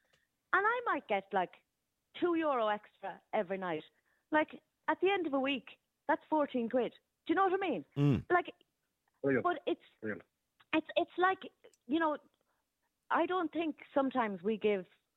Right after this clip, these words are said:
Speaker 1: children enough credit. If they don't get the
Speaker 3: Yeah.
Speaker 1: chance
Speaker 3: Yeah.
Speaker 1: to do something, then they're not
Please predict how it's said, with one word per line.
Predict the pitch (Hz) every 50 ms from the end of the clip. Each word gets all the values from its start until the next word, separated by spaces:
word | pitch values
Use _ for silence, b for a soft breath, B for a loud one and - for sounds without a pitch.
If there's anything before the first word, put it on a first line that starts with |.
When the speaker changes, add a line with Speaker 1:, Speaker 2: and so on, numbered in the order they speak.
| _ _
Speaker 1:
children | - 226 214 202 185 175 156 147 139 - _ _ _ _ _ _ _ _ _ _ _ _ _ _ _ -
enough | 208 208 220 214 - -
credit. | - - 190 190 170 147 127 - - _ _ _ _ _ _ _ _ _ _ _ _ _ -
If | 247 247 -
they | 349 349
don't | 302 - 339 403 392 -
get | 349 330 311 -
the | 240 -
Speaker 3:
Yeah. | -
Speaker 1:
chance | 247 233 208 180 160 - _ _ _ -
Speaker 3:
Yeah. | -
Speaker 1:
to | - _ _ _ _ _ 226
do | 220 -
something, | 214 196 170 - - 143 - - b b b b b b -
then | 302 370 370
they're | 349 370
not | 330 349 381 349